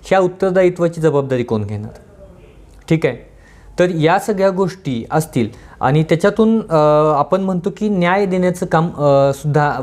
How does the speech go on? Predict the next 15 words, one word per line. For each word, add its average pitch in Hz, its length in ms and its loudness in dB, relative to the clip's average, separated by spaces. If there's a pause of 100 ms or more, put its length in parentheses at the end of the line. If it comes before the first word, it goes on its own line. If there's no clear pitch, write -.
फक्त 156 200 -2
न्याय 160 400 2
दा-, 160 200 0
व्यवस्था 156 460 0
म्हणजेच, 139 420 -6
अ, 135 180 0 (180)
न्यायाधीश 139 500 0
जे 165 120 0
असतात 156 280 -2 (100)
तेच 185 180 0
करत 175 300 2
नाहीत, 165 220 0 (100)
तर, 170 160 2 (560)
अ, 139 580 4
तितकंच 196 500 -2